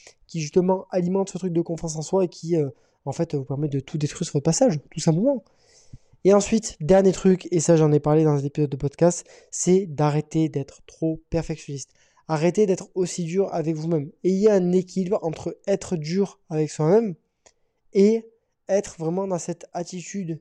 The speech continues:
bienveillante, dans l'acceptation de ces choses-là. Parce que le perfectionnisme, c'est pas une chose que vous devez avoir et que vous devez vouloir. Ça vous, juste, ça vous gangrène un peu comme la comparaison,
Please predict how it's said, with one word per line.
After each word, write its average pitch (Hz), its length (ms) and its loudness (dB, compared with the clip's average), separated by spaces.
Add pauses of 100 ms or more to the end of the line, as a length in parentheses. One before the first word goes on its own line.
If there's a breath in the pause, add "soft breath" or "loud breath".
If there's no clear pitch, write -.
(120)
bienveillante, 160 800 2 (380)
dans 147 300 -2
l'acceptation 165 800 0 (360 soft breath)
de 160 80 -6
ces 151 140 -8
choses-là. 147 380 -2 (500)
Parce 160 200 -2
que 202 300 2
le 165 140 -2
perfectionnisme, 165 880 -2
c'est - 240 -12
pas 160 180 4
une 151 220 -6
chose 156 400 -2
que - 160 -12
vous 135 160 -8
devez 147 420 2 (340 soft breath)
avoir 160 520 4
et 156 60 -18
que - 160 -8
vous 160 280 -8
devez 147 440 -2 (260)
vouloir. 160 500 -6 (580)
Ça - 220 -2
vous, 147 260 -6
juste, 180 260 -8
ça 170 60 2
vous 143 160 -4
gangrène 170 460 2
un 147 60 -2
peu 175 100 -4
comme 170 160 -4
la 151 120 -2
comparaison, 151 540 0